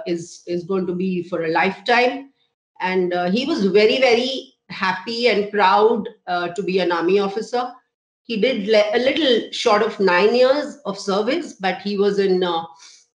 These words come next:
his first posting was in conflict zones, Nagaland and Manipur.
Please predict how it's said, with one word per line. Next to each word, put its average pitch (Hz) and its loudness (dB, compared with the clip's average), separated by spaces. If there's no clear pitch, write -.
his 196 -4
first 233 2
posting 233 2
was 220 4
in 214 4
conflict 196 -2
zones, 196 -2
Nagaland 175 0
and 165 -4
Manipur. 240 0